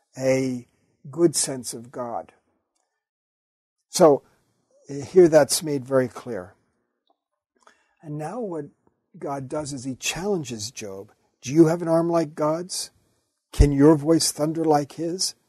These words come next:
Adorn yourself with glory and splendor, and clothe yourself in honor and majesty.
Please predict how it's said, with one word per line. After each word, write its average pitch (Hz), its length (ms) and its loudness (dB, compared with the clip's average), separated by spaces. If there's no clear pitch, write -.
Adorn 180 440 6
yourself 190 520 4
with 185 160 -4
glory 190 420 6
and 175 140 -2
splendor, 139 560 -10
and 131 180 -12
clothe 202 420 6
yourself 170 560 2
in 156 140 -8
honor 170 380 0
and 156 120 -4
majesty. 127 680 -10